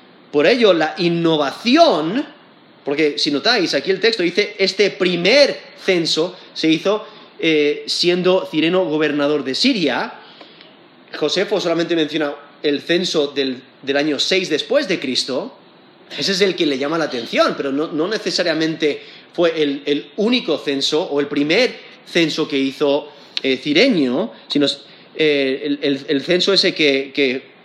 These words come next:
que Josefo menciona como una innovación. O sea, Jos-, Josefo menciona que es una innovación, como si fuera el primero. Eh, no tiene que ser, porque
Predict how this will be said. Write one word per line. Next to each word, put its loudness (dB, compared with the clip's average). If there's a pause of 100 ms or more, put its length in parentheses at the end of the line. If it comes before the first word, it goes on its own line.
(720)
que 0
Josefo 0
menciona 0
como 0
una 2
innovación. 0 (1160)
O -10
sea, 0
Jos-, -6 (160)
Josefo 0
menciona -2
que -2
es -6
una 0
innovación, 0
como -4
si -2
fuera -2
el -2
primero. -2 (1900)
Eh, 0 (880)
no 2
tiene 0
que -4
ser, 0 (520)
porque 2